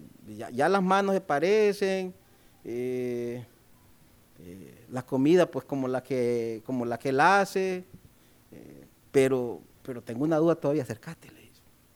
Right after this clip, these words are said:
Como cuando había una, una amiga que dice que, que cuando llegaban los hijos, "Vení, vení, vení, vení, enséñame el aliento", le decía, porque quería ver si,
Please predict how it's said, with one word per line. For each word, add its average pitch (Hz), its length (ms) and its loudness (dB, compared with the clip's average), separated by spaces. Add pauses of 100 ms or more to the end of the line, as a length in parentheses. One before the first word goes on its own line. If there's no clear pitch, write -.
(1000)
Como 117 220 -10
cuando 107 680 -8 (800)
había 120 200 -6
una, 135 340 0
una 135 180 -4
amiga 131 280 -4
que 123 160 -6
dice 123 280 -8
que, 107 340 -10 (1120)
que 127 80 -20
cuando 120 260 -6
llegaban 120 400 -4
los 135 160 -6
hijos, 165 120 -4
"Vení, 202 180 0
vení, 254 180 0
vení, 254 180 0
vení, 247 220 -2 (720)
enséñame 240 360 2
el 208 60 4
aliento", 214 420 4
le 117 120 -2
decía, 101 240 -12 (140)
porque 101 280 -18
quería 120 360 -4
ver 160 220 2
si, 196 360 -2